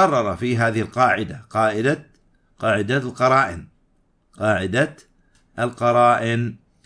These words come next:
وقد عمل بهذه القرائن أكثر الأئمة، جمهور العلماء كمالك والشافعي وأحمد وإسحاق،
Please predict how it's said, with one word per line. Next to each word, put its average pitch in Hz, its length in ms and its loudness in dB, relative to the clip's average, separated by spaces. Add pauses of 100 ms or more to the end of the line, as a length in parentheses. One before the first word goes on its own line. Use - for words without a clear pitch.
(340)
وقد 135 260 -4
عمل 147 380 0
بهذه 113 380 -4
القرائن 110 800 -2
أكثر 110 340 -6
الأئمة، 113 720 -2 (1000)
جمهور 113 360 -2
العلماء 98 500 -2
كمالك 113 580 -2
والشافعي 98 560 -4
وأحمد 110 460 -2
وإسحاق، 104 720 0